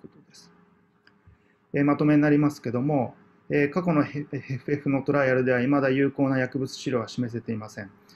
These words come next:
で、その原因としては、ヘフペフはヘテロの集団であるということが言われていますが、その中でも心アミロイドーシスは、まあ、特に予後が悪いということです。で、心アミロイドーシスの心不全治療薬は時に悪という、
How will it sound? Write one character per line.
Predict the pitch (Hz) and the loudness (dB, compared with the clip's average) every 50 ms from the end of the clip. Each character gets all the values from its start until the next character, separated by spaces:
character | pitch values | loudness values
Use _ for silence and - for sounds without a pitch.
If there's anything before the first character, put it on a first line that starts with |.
| - _ _ _ - | -20 _ _ _ -4
で、 | 147 147 | -4 -2
そ | 165 | 0
の | 156 156 | 0 2
原 | 147 165 165 | 2 2 2
因 | 165 170 | 2 0
と | - 170 | 0 -2
し | 175 - | -4 -2
て | - 202 | 0 0
は、 | 170 143 | 0 0
ヘ | 117 147 | 0 -4
フ | - - | -6 -4
ペ | - 156 143 | -4 -4 -2
フ | 135 143 | 0 2
は | 139 135 | 0 2
ヘ | 131 160 156 | 2 -2 0
テ | - 151 | 0 0
ロ | 127 123 | 0 0
の | 110 104 | -4 -4
集 | - - 131 127 | -4 -4 -2 -2
団 | 120 123 117 | 0 0 0
で | 117 123 | 0 0
あ | 120 | -2
る | 113 104 | -4 -6
と | - - | -8 -12
い | 113 | -12
う | |
こ | 120 143 | -10 -8
と | - 185 | -6 -4
が | 147 127 | -2 0
言 | 120 117 | 0 0
わ | 117 117 | -2 -4
れ | 113 | -6
て | - - | -6 -8
い | 117 | -8
ま | 117 113 | -6 -8
す | - - 127 | -8 -10 -8
が、 | 123 156 147 123 110 | -4 -2 -2 -2 -2
そ | - 147 | -2 0
の | 143 | 2
中 | 151 151 147 - 127 | 2 2 0 0 -4
で | 123 156 | -4 -2
も | 170 175 160 131 | 0 0 0 0
心 | - - 143 135 135 | -2 -2 -2 0 0
ア | |
ミ | 131 135 131 | 0 0 0
ロ | 135 135 131 | 0 0 0
イ | 123 | 0
ド | 127 135 | 0 -2
ー | 131 | -6
シ | - | -8
ス | - - - | -12 -8 -4
は、 | 165 147 120 107 113 | -2 -2 -2 -2 -2
ま | 117 117 | -4 -4
あ、 | 113 | -2
特 | - 185 180 175 | -4 -2 0 2
に | 147 123 123 | 2 2 2
予 | 135 139 | 2 2
後 | 127 127 113 | 0 0 -2
が | 117 110 | -2 -2
悪 | 107 113 117 113 113 | -2 -4 -4 -4 -6
い | 110 | -10
と | - - | -10 -16
い | - | -20
う | 104 95 - | -20 -20 -20
こ | - | -20
と | - - | -20 -20
で | - - | -20 -20
す。 | - - - _ _ _ _ - - - - - - _ _ _ - | -20 -20 -20 _ _ _ _ -20 -20 -20 -20 -20 -20 _ _ _ -2
で、 | 143 160 | 0 0
心 | 151 - 170 165 160 | 0 2 0 0 2
ア | 160 | 2
ミ | 165 160 | 2 2
ロ | 160 160 | 2 2
イ | 160 | 2
ド | 165 165 | 2 0
ー | 151 | -2
シ | - - | -4 -4
ス | 170 | -4
の | 180 185 156 131 | -2 0 -2 -2
心 | - - 139 135 131 | 0 0 0 0 0
不 | 127 | 0
全 | 127 135 131 131 | 0 0 0 0
治 | - - 131 | -2 0 0
療 | 131 131 120 | 2 2 0
薬 | 107 101 - - 127 | 0 -4 -6 -6 -4
は | 123 117 110 | -4 -4 -4
時 | - 135 - - 147 | -6 -6 -4 -2 0
に | 127 123 | 0 0
悪 | 135 151 151 - | -2 -4 -6 -6
と | - 131 123 | -6 -4 -2
い | 117 117 | -2 -2
う、 | 113 | -4